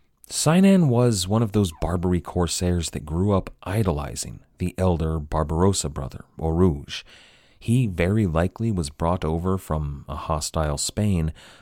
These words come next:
aboard the ship of Baba Arouge himself. Like so many other Jewish refugees from Spain that sailed into the Ottoman world,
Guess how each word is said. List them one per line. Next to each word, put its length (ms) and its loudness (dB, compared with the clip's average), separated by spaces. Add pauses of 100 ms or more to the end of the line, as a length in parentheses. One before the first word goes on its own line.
(120)
aboard 460 0
the 120 -4
ship 380 -2
of 160 -10
Baba 240 -2
Arouge 500 2
himself. 600 -2 (540)
Like 180 -2
so 340 2
many 260 4
other 220 2
Jewish 460 0
refugees 720 -2
from 240 -2
Spain 520 0
that 260 -6
sailed 480 0
into 180 2
the 120 2
Ottoman 360 2
world, 480 0